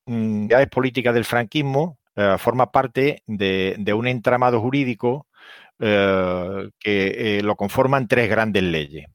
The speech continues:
Esta, que se aprueba el nueve de febrero del año treinta y nueve, dedicada a los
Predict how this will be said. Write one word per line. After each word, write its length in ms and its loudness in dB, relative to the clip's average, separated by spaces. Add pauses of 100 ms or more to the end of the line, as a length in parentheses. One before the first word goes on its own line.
(180)
Esta, 380 0
que 140 -14
se 100 -4
aprueba 380 0
el 120 0
nueve 240 2
de 120 0
febrero 360 0
del 140 2
año 220 0
treinta 400 -2
y 60 0
nueve, 520 0
dedicada 960 -2
a 240 -2
los 160 -2